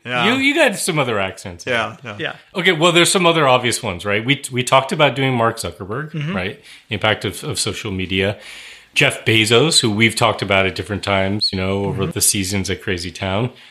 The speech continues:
Speaker 2: There's a lot that could be said about, about that dude. And then Donald Trump, but, you know,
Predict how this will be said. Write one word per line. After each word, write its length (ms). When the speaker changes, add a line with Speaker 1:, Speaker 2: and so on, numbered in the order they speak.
Speaker 2:
There's 120
a 60
lot 340
that 80
could 100
be 80
said 160
about, 300
about 240
that 240
dude. 260
And 100
then 200
Donald 300
Trump, 300
but, 280
you 160
know, 120